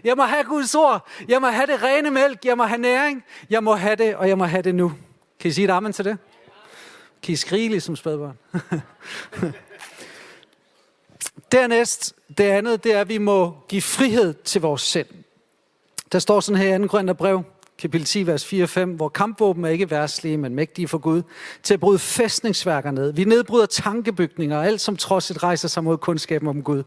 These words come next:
Vi gør enhver tanke til en lydig fange hos Kristus." Nu sidste søndag talte jeg lidt om træterrasser. Jeg havde en ven, der var god til at lave dem, eller blevet god til at lave dem.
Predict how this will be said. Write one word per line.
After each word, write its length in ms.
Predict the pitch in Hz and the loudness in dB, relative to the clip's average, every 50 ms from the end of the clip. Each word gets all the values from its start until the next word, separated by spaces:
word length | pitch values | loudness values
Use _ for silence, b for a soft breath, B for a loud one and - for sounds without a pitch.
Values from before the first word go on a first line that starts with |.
| B B B B B B B B B | B B B B B B B B B
Vi 140 | - 147 165 | -4 -4 -2
gør 220 | 143 - 180 165 | 0 0 0 0
enhver 500 | 151 156 156 147 123 - 214 254 254 226 214 - | 0 0 -2 -2 0 0 0 0 0 -2 -4 -4
tanke 460 | - - - 175 165 185 208 196 214 196 | -2 -2 -2 0 0 -2 -2 -2 -2 -4
til 220 | - - - 175 | -2 -2 -2 0
en 100 | 147 147 | 0 -2
lydig 440 | 139 123 123 190 214 226 240 240 190 | -2 -2 0 0 0 0 0 -2 -2
fange 480 | - - - 147 131 139 147 151 147 B B B B B B B | -2 -4 -4 -4 -4 -4 -4 -4 -4 B B B B B B B
hos 220 | - - - 151 - | -8 -6 -4 -4 -4
Kristus." 640 | - - 143 - - - 117 - - - - - _ _ _ _ _ _ _ _ _ _ _ _ _ _ _ _ _ _ _ _ _ _ _ _ _ _ _ _ _ _ _ _ _ _ _ _ _ _ _ _ _ _ _ _ _ _ _ _ _ _ _ _ _ _ _ _ _ _ _ _ _ _ _ _ b b b b b b b _ _ _ _ _ _ _ _ _ _ - | -4 -6 -6 -6 -8 -8 -8 -10 -10 -12 -12 -16 _ _ _ _ _ _ _ _ _ _ _ _ _ _ _ _ _ _ _ _ _ _ _ _ _ _ _ _ _ _ _ _ _ _ _ _ _ _ _ _ _ _ _ _ _ _ _ _ _ _ _ _ _ _ _ _ _ _ _ _ _ _ _ _ b b b b b b b _ _ _ _ _ _ _ _ _ _ 0
Nu 120 | 165 185 | 0 2
sidste 320 | - - 190 170 - 185 | 2 2 0 0 0 0
søndag 300 | 151 - 180 170 175 143 | 0 0 0 0 -2 -2
talte 220 | - - 170 160 156 | -2 -2 -2 -2 -2
jeg 80 | 165 | -2
lidt 120 | 156 156 156 | -2 -2 -2
om 100 | 156 151 | -2 -4
træterrasser. 640 | - - 156 151 147 - 160 135 139 135 123 - 151 | -4 -4 -4 -4 -4 -4 -6 -6 -6 -6 -6 -6 -4
Jeg 160 | 139 135 135 | -4 -2 -2
havde 140 | 131 156 151 | 0 0 0
en 120 | 151 156 | 0 0
ven, 180 | 143 147 143 156 | 0 -2 -2 -2
der 100 | 147 151 | -4 -4
var 120 | 143 139 | -4 -2
god 200 | 135 151 156 151 | -2 -2 -2 -2
til 100 | - - | -4 -4
at 60 | 160 143 | -4 -4
lave 180 | 143 143 143 | -4 -4 -6
dem, 100 | 139 156 | -6 -6
eller 140 | 139 131 127 | -6 -6 -4
blevet 260 | 113 156 170 185 175 | 0 2 2 2 2
god 160 | - 151 131 | 2 -2 -6
til 100 | 127 - | -6 -8
at 60 | 151 143 | -10 -10
lave 140 | 151 151 | -10 -10
dem. 120 | 147 156 | -12 -14